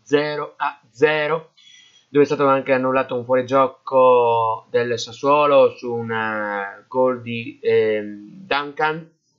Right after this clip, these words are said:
ma il fuorigioco è stato segnalato dal var, cioè i minuti del var, e, eh, è stato annullato per proprio fuorigioco di Duncan.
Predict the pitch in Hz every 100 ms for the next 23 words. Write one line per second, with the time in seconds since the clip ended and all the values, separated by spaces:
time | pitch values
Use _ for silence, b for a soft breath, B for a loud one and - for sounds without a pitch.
0 | _ 135 147 143 135 127 139 135 135 147
1 | 139 131 117 135 127 123 - 139 135 135
2 | 135 127 123 117 120 120 135 131 135 139
3 | - _ _ _ _ _ - 120 117 117
4 | 113 117 117 110 104 113 117 127 131 131
5 | 135 135 135 131 123 120 120 117 113 113
6 | 110 104 123 123 127 139 131 143 143 143
7 | _ _ _ 139 135 147 127 - 175 180
8 | 123 135 123 123 120 117 117 113 113 117
9 | 113 -